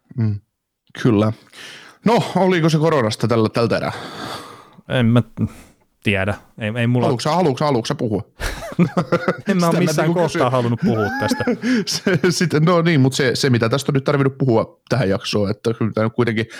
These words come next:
Speaker 1: N H L koskettava aihe on aika merkittävästikin, että pakkohan siitä jotain puhua.
Speaker 2: Niin, mut sit just, että se, mitä me pystytään kertomaan, niin joukkueet, mitkä on tällä hetkellä oikeasti poissa peleistä ja mitkä, joilta on peruttu pelejä ja ehkä vähän, et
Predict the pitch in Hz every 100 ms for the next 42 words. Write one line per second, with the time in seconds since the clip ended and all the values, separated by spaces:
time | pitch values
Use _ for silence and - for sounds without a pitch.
0 | - 120 110 110 107 - - 113 117 113
1 | 110 110 117 113 107 - 107 - 110 -
2 | 104 117 - 101 95 - - - - 104
3 | 110 127 _ - - - - - 135 135
4 | 135 127 127 _ _ - _ _ _ _
5 | _ - 117 127 120 123 - 110 - -
6 | 123 120 117 110 104 - 113 107 110 -
7 | 110 110 110 107 104 101 - 107 104 104
8 | 101 - 104 101 98 - 117 107 - 117
9 | - _ _ - 107 110 127 123 117 107
10 | 110 107 113 - - - - 120 120 110
11 | 113 107 - - 110 107 104 101 101 101
12 | 104 104 101 104 - _ - 123